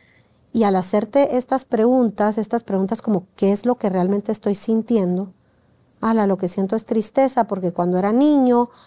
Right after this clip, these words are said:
pasó tal y tal cosa", o "Lo que siento es nostalgia", o "Lo que siento", ponerle nombre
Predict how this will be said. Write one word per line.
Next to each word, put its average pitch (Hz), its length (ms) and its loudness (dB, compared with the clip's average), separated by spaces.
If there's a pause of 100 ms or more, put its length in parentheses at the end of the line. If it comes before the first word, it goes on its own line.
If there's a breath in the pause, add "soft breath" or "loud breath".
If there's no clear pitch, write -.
(160 soft breath)
pasó 180 260 -2
tal 180 200 -2
y 180 60 -4
tal 190 260 -4
cosa", 277 640 4
o 196 80 0
"Lo 180 120 0
que - 140 -8
siento 180 320 -4
es 180 80 -2
nostalgia", 240 680 0
o - 20 2
"Lo 185 140 0
que 185 100 -6
siento", 202 420 -4
ponerle 208 440 0
nombre 247 580 0